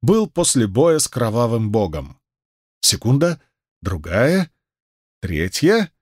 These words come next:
и горящий храм стал складываться внутрь себя. Взрыва не было, вместо него — безумное дикое пламя. А вот энергоинформационные блоки,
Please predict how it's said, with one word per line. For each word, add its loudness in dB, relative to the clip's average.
и 6
горящий 2
храм 0
стал 0
складываться 0
внутрь 2
себя. 0
Взрыва 4
не 2
было, -6
вместо 2
него — 2
безумное 2
дикое 0
пламя. -2
А 2
вот 2
энергоинформационные 0
блоки, 0